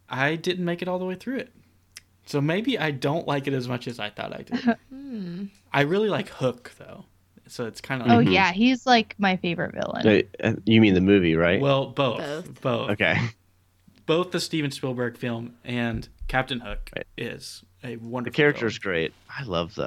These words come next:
Speaker 4: I love the movie Hook. Dustin Hoffman.
Speaker 2: That is so
Speaker 4: Rob,
Speaker 2: good.
Speaker 4: Rob Williams.
Speaker 2: Yes.
Speaker 4: Mm.
Speaker 1: Yeah, it's
Speaker 4: Yeah, your listeners can't see this, obviously, but there is a
Speaker 1: <laughs>
Speaker 4: Peter Pan quote right behind Catherine's head there.
Speaker 1: <laughs> There sure is.
Speaker 4: <laughs>
Speaker 1: And there's also a Peter Pan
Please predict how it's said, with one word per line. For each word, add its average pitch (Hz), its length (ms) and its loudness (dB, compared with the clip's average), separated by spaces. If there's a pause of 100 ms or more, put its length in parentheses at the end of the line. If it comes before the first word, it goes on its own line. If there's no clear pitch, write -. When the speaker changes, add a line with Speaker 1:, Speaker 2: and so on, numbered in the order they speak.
Speaker 4:
I 85 60 -6
love 80 240 -4
the - 100 -8
movie - 240 -4
Hook. - 300 -6 (480)
Dustin - 260 0
Hoffman. 113 320 2
Speaker 2:
That 95 200 4
is - 180 -8
so - 120 -4
Speaker 4:
Rob, 104 140 4
Speaker 2:
good. 104 140 2
Speaker 4:
Rob 147 180 6
Williams. 143 300 6
Speaker 2:
Yes. - 240 -2 (520)
Speaker 4:
Mm. 90 220 -2 (300)
Speaker 1:
Yeah, 110 160 -12 (420)
it's - 140 -12
Speaker 4:
Yeah, 117 100 6
your 127 240 4
listeners 117 500 0
can't - 280 -4
see 92 180 -4
this, 85 240 -2
obviously, 80 520 0
but 143 180 0
there 87 160 6
is 87 180 4
a 82 180 4
Speaker 1:
<laughs> - 200 -12
Speaker 4:
Peter 98 180 0
Pan 87 300 0
quote 85 560 2 (360)
right 98 240 2
behind 85 300 2
Catherine's 80 460 -2
head - 180 0
there. 80 300 0
Speaker 1:
<laughs> 240 40 -6 (440)
There 135 280 0
sure 135 440 -4
is. - 640 -14 (460)
Speaker 4:
<laughs> - 0 -
Speaker 1:
And 120 640 0
there's 120 140 -4
also 139 540 -2
a 123 120 -6
Peter 123 240 -4
Pan 117 480 -6